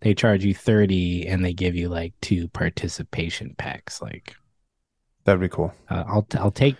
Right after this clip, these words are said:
Speaker 1: packs as long as you're not charging me extra for just four packs. But
Speaker 2: Exactly.
Speaker 1: knowing some stores, they will because
Speaker 2: Yep.
Speaker 1: they can. Anyways, yep. Just the, this the teeniest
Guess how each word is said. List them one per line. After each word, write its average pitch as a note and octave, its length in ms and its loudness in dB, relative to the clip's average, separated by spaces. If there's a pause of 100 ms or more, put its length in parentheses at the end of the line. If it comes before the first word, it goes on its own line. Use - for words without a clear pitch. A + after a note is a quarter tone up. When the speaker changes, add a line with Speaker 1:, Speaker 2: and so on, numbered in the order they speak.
Speaker 1:
packs F2 420 0
as F#2 120 -2
long G#2 200 4
as G2 100 2
you're G2+ 80 4
not F#2 220 0
charging F2 440 -2
me E2 240 -4
extra E2+ 460 -8
for E2 220 -8
just D2+ 280 -8
four - 280 -10
packs. - 520 -10 (1120)
But - 120 0
Speaker 2:
Exactly. E2+ 500 0
Speaker 1:
knowing F2+ 320 0
some D#2+ 240 -4
stores, - 500 -8 (100)
they D#2 140 -6
will E2+ 460 -12 (580)
because - 300 -8
Speaker 2:
Yep. F#2+ 80 2
Speaker 1:
they - 140 -12
can. - 380 -16 (140)
Anyways, F#2+ 600 4 (220)
yep. C3 220 4 (100)
Just D3 200 4
the, C3+ 180 6 (380)
this F#3 220 4
the G3+ 200 6 (400)
teeniest D3 580 8